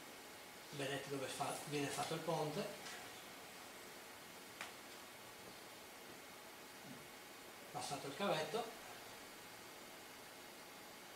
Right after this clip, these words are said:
Non si chiude, si taglia ed è finito così. E, boh,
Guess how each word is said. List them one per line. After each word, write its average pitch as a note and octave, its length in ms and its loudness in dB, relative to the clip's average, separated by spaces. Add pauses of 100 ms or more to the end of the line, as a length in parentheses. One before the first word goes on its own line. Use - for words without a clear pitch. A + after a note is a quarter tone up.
(1500)
Non D#3+ 260 8
si - 160 6
chiude, F#3+ 420 12 (1040)
si - 160 2
taglia D3+ 380 8 (1300)
ed F#3 80 8
è F3 60 12
finito C#3+ 340 4
così. - 260 -2 (1800)
E, E3+ 1400 12 (1200)
boh, F3 260 12